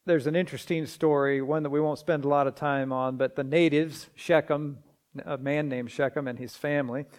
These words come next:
his extended family, they end up defiling Jacob and Leah's daughter, Dinah. I'm not sure of the purpose that Moses had in including this story. You can speculate. Perhaps one of the purposes is to show Jacob's sons now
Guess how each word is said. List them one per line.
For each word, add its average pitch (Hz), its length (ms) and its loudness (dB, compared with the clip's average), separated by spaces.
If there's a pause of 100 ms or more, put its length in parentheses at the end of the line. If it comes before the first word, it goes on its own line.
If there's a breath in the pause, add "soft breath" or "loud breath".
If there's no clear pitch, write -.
(260 soft breath)
his 131 120 -8
extended 135 500 0
family, 139 360 -4
they 143 180 2
end 185 120 4
up 143 140 2
defiling 160 680 4
Jacob 160 360 2
and 139 140 -2
Leah's 147 320 0
daughter, 139 440 4
Dinah. 160 520 0 (960 soft breath)
I'm 139 160 -2
not 147 200 0
sure 165 260 6
of 135 80 0
the 131 80 0
purpose 196 500 4
that - 160 -4
Moses 170 520 2
had 175 280 4
in 147 140 -4
including 190 500 2
this 170 160 2
story. 180 460 2
You 160 140 -2
can 147 180 -6
speculate. 147 760 0 (520 soft breath)
Perhaps 226 400 2
one 185 280 2
of 214 100 2
the 156 120 2
purposes 151 680 0
is 160 240 -2
to 151 140 -8
show 175 320 2
Jacob's 147 480 -2
sons 113 680 -2
now 135 460 -4